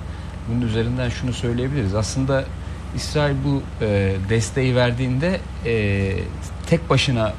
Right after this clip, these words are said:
bu anlamda olmayabilirdi. Aynı zamanda Amerika Birleşik Devletleri'nin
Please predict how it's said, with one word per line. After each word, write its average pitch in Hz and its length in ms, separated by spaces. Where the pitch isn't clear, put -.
bu 135 80
anlamda 123 420
olmayabilirdi. 110 640
Aynı 131 180
zamanda 143 420
Amerika 139 360
Birleşik 135 300
Devletleri'nin 127 580